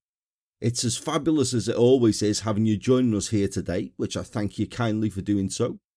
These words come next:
Peaksy isn't really too arse-like, so don't take that personally. He's just not bothered about anything apart from sleeping and when he's having his tea. And I hope that as you have done, then the episode finds you and yours all good,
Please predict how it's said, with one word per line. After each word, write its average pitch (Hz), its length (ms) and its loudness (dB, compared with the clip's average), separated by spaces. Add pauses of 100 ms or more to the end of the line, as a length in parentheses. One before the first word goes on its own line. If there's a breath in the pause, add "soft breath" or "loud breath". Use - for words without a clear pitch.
(140)
Peaksy 165 380 -2
isn't 101 380 -2
really 95 340 0
too - 280 -2
arse-like, 82 600 -6
so 85 240 -6
don't 123 260 -6
take 92 280 -8
that - 160 -10
personally. - 520 -10
He's - 240 -12
just - 220 -16
not - 180 -14
bothered 80 280 -12
about - 220 -12
anything 80 420 -10
apart - 280 -14
from 78 140 -14
sleeping 80 480 -10
and 76 200 -10
when 78 140 -8
he's 78 260 -12 (120)
having 80 140 -10
his - 120 -12
tea. - 320 -6 (680)
And 101 120 0
I - 20 0
hope 233 440 2
that - 140 -6
as 123 200 -2
you 98 80 -4
have 214 340 -4
done, 151 300 2 (180)
then 101 160 0
the 120 100 -2
episode 117 440 -2
finds 82 320 -6
you 139 200 0
and 196 120 -4
yours 90 400 0
all 170 260 2
good, 117 320 0